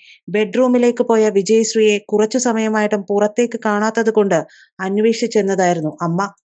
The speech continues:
കിടക്കയിൽ വായിൽ നിന്ന് രക്തമൊലിപ്പിച്ച് നുരയും പതയുമായി കിടക്കുന്നത് കണ്ട് ആ അമ്മ അലറി വിളിച്ചു. അപ്പോൾ തന്നെ മദ്രാസ് ജനറൽ ആശുപത്രിയിൽ എത്തിച്ചെങ്കിലും അവിടെ എത്തും മുൻപേ മരണം സംഭവിച്ചിരുന്നു.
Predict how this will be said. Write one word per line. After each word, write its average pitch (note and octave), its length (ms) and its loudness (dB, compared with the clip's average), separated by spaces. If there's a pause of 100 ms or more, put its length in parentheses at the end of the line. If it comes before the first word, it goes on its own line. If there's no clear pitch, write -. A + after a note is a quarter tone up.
(680)
കിടക്കയിൽ G#3+ 500 2 (100)
വായിൽ G3+ 400 2
നിന്ന് G#3+ 340 0
രക്തമൊലിപ്പിച്ച് G3+ 720 0 (120)
നുരയും G#3 480 2
പതയുമായി G#3 440 2
കിടക്കുന്നത് G3+ 560 0
കണ്ട് F#3 260 0 (100)
ആ F#3+ 180 0
അമ്മ F#3 320 -4 (100)
അലറി F3 300 -2
വിളിച്ചു. D#3+ 360 -2 (600)
അപ്പോൾ C#4 340 -2
തന്നെ C#4 140 2
മദ്രാസ് B3 600 2
ജനറൽ A3 460 0
ആശുപത്രിയിൽ A3 560 0
എത്തിച്ചെങ്കിലും G#3+ 640 2 (360)
അവിടെ F#3+ 180 -2
എത്തും G#3 440 0
മുൻപേ G3+ 400 0
മരണം F#3 380 -2
സംഭവിച്ചിരുന്നു. E3+ 760 -2